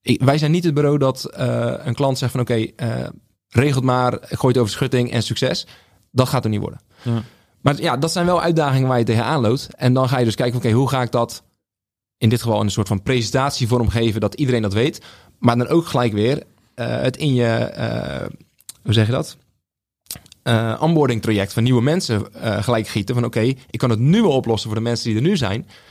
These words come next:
Speaker 1: Maar wie zegt dat de mensen die ik over drie jaar over de vloer heb, dat wel automatisch weten?" Dus
Speaker 2: Je
Speaker 1: dat
Speaker 2: wilt het borgen.
Speaker 1: Precies,
Speaker 2: Ja.
Speaker 1: ja.
Speaker 2: Ja.
Speaker 1: Dus
Speaker 2: Ja.
Speaker 1: dat moet ook weer, eh, gedocumenteerd worden en in een, in een proces komen.
Speaker 2: Ja.
Speaker 1: Ja.
Speaker 2: Documentatie is key.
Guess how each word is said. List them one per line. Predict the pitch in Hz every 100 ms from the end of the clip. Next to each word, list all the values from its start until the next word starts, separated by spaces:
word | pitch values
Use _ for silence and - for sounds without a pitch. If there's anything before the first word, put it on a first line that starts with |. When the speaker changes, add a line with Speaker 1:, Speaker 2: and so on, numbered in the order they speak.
| - _ _ _ _ _ _
Speaker 1:
Maar | 113
wie | 120 190
zegt | 131 117
dat | 117
de | 123
mensen | 127 131 127
die | 120
ik |
over | 120
drie | 113 123
jaar | 143 160 143
over | 127 110
de | 101
vloer | 104
heb, | 110 123 - _ _ _ _ _
dat | - 127 123
wel | 165 214
automatisch | 135 117 104 98
weten?" | 95 104
Dus | 107
Speaker 2:
Je | 104
Speaker 1:
dat | 110
Speaker 2:
wilt | 117
het | 101
borgen. | 107 110 95 90 87 90 -
Speaker 1:
Precies, | 104 107 147
Speaker 2:
Ja. | - 131
Speaker 1:
ja. | 98 -
Speaker 2:
Ja. | - 139
Speaker 1:
Dus | 120
Speaker 2:
Ja. |
Speaker 1:
dat | 160 156
moet | 131
ook | -
weer, | 185 135
eh, | 123 135 131 120
gedocumenteerd | 117 131 139 131 131 139
worden | 123 120
en | 113 120
in | 127
een, | 120 117
in | 127
een | 117
proces | 117 104 107 -
komen. | 104 90 87
Speaker 2:
Ja. | 107
Speaker 1:
Ja. | - - -
Speaker 2:
Documentatie | 117 135 135 120 131 147 123
is | 104
key. | - 98 85